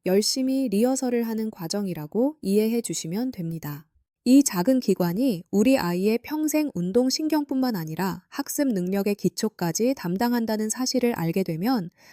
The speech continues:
아마 아이의 사소한 몸짓 하나도 예사롭지 않게 보이실 거예요.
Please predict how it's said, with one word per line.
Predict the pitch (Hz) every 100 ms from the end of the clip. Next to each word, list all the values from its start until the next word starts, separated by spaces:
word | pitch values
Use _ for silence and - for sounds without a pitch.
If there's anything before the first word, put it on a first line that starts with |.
| -
아마 | - 175 185 190 -
아이의 | 170 180 208 220
사소한 | - 302 302 285 220
몸짓 | 175 170 226 -
하나도 | 277 247 185 160 165 -
예사롭지 | 175 233 240 226 -
않게 | 170 165 - 240
보이실 | - 190 196 196
거예요. | - 160 151 156 160